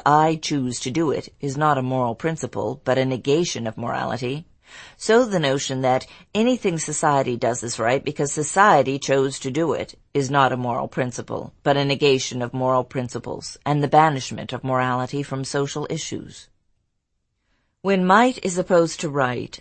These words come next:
the concept of might can have only one meaning, the power of brute physical force, which in fact is not a power, but the most hopeless state of impotence. It is merely the power to destroy.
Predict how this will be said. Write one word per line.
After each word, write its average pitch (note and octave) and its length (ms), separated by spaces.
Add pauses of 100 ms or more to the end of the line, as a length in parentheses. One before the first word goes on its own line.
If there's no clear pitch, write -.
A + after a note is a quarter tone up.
(100)
the D#3 80
concept F3+ 540
of D3+ 100
might D3+ 480
can C#3+ 140
have D3 160
only F3 280
one D3 320
meaning, C#3 440 (400)
the D#3 100
power C#3+ 380
of C3+ 120
brute D3+ 380
physical E3 480
force, - 720
which B2 260
in G#2+ 140
fact B2+ 400
is C3 180
not D3 240
a A#2 60
power, C3 680
but D3 200
the C3+ 40
most C3 300
hopeless E3+ 640
state A#2+ 320
of B2+ 100
impotence. B2 720 (560)
It D#3 120
is D3 140
merely D#3 320
the C3 100
power C3+ 540
to - 140
destroy. D3 720